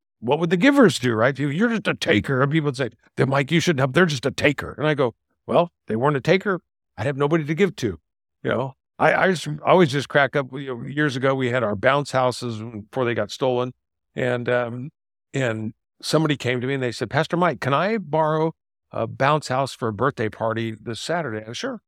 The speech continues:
I go, "We even have the trailer. You can throw it in the trailer. You just need a truck or something and take it." And they go, "Great." And they did. And the next week, somebody who was at the party, who went to the church, they came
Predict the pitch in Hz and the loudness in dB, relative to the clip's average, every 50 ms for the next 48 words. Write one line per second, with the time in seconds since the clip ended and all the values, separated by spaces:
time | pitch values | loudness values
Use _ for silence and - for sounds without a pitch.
0 | _ _ _ _ _ _ _ _ _ _ - 123 120 120 120 117 147 160 151 135 | _ _ _ _ _ _ _ _ _ _ -10 -6 -2 -2 0 0 0 0 2 2
1 | 139 139 131 127 113 - - 226 277 139 - 127 123 123 117 113 98 131 131 127 | 0 0 0 -2 -4 -2 -2 0 0 0 0 -2 -2 -4 -4 -6 -6 -4 -4 -4
2 | 123 120 120 113 - - 143 - 98 104 101 95 85 - - 120 113 117 - - | -4 -4 -6 -6 -6 -4 -4 -2 -2 -2 -4 -6 -6 -10 -12 -14 -14 -12 -8 -8
3 | 127 113 104 101 - - 160 175 - - 131 - - 139 139 160 156 147 143 - | -6 -6 -8 -10 -8 -8 -8 -8 -8 -10 -10 -8 -8 -8 -6 -6 -8 -8 -10 -12
4 | _ _ 120 _ _ 107 110 - - 220 262 233 - 98 110 107 101 98 - - | _ _ -20 _ _ -20 -18 -8 -6 -6 -4 -4 -4 -6 -6 -8 -8 -6 -4 -4
5 | 202 208 - - 113 117 117 117 104 104 107 135 165 - - _ _ _ _ _ | -4 -4 -4 -6 -6 -4 -4 -4 -2 -2 -2 -2 -2 -2 -8 _ _ _ _ _
6 | _ - 123 123 123 123 120 135 143 - - - 113 120 127 139 - _ _ - | _ -6 -4 -4 -2 -2 -2 -2 -2 -2 -4 -6 -6 -6 -6 -6 -10 _ _ -12
7 | - - 131 120 117 120 120 110 127 123 113 98 127 151 - - 135 - - 123 | -4 -2 -2 0 0 -2 -2 -2 -2 -4 0 2 2 2 2 0 -4 -4 -2 -2
8 | 113 113 127 156 175 131 117 117 107 - - 117 95 98 104 104 - 147 165 - | -2 0 -2 -4 -4 -6 -8 -8 -10 -10 -12 -12 -10 -10 -12 -8 -6 -6 -6 -4
9 | - 123 110 - 120 120 | -6 -8 -6 -6 -6 -8